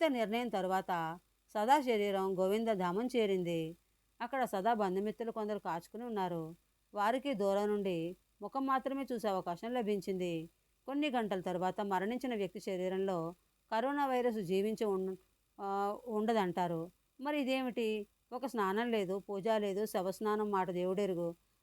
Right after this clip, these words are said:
ఆ శవం తాలూకు మూటను తాకే ధైర్యం కూడా ఎవరికీ లేదు.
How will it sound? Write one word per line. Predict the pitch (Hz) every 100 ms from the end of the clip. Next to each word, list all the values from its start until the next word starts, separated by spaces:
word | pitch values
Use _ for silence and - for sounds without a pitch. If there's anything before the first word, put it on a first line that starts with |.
| -
ఆ | 247
శవం | 262 240 262
తాలూకు | 277 269 269 269 233
మూటను | 208 185 196 226 208
తాకే | - 185 185 226
ధైర్యం | 180 180 196 233
కూడా | 247 269
ఎవరికీ | 254 247 240
లేదు. | 214 190 185 175